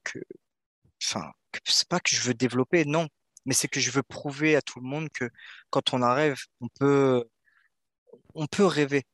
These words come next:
mais ça viendra pas en claquant des doigts. Il faut se battre. Il faut se battre pour obtenir, euh, ce que l'on veut. Et,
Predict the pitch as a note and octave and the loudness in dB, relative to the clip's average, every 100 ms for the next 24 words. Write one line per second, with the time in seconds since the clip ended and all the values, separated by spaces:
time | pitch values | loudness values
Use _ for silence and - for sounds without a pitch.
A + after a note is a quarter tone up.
0 | _ B2 B2 A#2+ A2+ - B2+ A#2+ A#2 - | _ -2 2 2 2 0 -2 -2 -2 -2
1 | C#3 C3+ - C3 C3 C#3 B2 - - - | -4 -4 -4 -4 -4 -2 -4 -6 -14 -8
2 | A#2+ B2+ A#2+ C3 - - _ _ _ - | -4 -2 2 2 0 -20 _ _ _ -16
3 | - A#2 - A2+ C3+ - A#2 A2 - B2+ | -12 -8 -6 0 -2 0 -6 -4 -4 -2
4 | B2+ A2+ G#2+ - _ _ - D3+ - C3 | 0 2 0 -2 _ _ -6 -4 0 0
5 | B2 A#2 D#3 - - - _ - B2 A#2+ | 0 0 -2 -2 -12 -20 _ -2 0 2
6 | A#2 A2+ A2+ | 2 0 -4